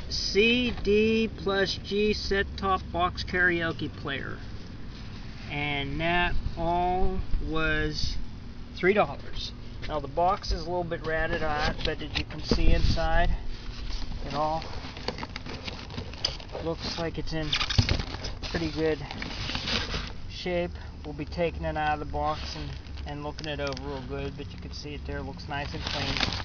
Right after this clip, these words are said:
So, we got that. And this old antique quackery device.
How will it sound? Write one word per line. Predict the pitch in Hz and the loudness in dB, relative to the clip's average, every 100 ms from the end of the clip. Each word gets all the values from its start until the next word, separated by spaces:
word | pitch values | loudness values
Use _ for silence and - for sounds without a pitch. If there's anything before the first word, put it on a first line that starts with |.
| - - - - | -6 -8 -8 0
So, | 247 240 - - - - - - - - - | 0 0 -4 -8 -8 -6 -4 -4 -4 -6 -6
we | 160 | -4
got | 170 165 139 | -2 -2 -2
that. | 165 180 254 - - - - - - - - - - - - - - - - - - - - | 0 2 0 0 -4 -6 -6 4 4 4 -2 -4 -6 -8 -8 -8 -8 -8 -8 -8 -6 -8 -4
And | 208 208 220 - - - - - - - | -2 -2 -2 -6 -6 -2 0 0 -2 2
this | 202 208 - | 4 4 4
old | 202 202 202 - - - - - - - - - 180 | 2 2 0 -2 -4 -4 -4 -6 -6 -6 -6 -4 2
antique | 196 185 202 202 - - - 233 - - 226 - - - - - - - - - - | 2 2 2 2 2 -2 0 0 0 0 -2 -4 -6 -6 -8 -8 -4 -4 -4 -6 0
quackery | 202 196 185 185 170 | 2 2 -2 -4 -4
device. | 160 156 160 170 202 202 - | -6 -4 0 0 -2 -4 -6